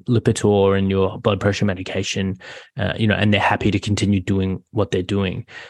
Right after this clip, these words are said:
because the, perhaps the, the total cost, um, and it's changing now because prior to,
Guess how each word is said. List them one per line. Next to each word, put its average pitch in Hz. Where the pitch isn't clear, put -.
because 95
the, 98
perhaps -
the, 95
the 98
total 104
cost, -
um, 98
and 110
it's 101
changing 104
now 95
because 92
prior 104
to, 95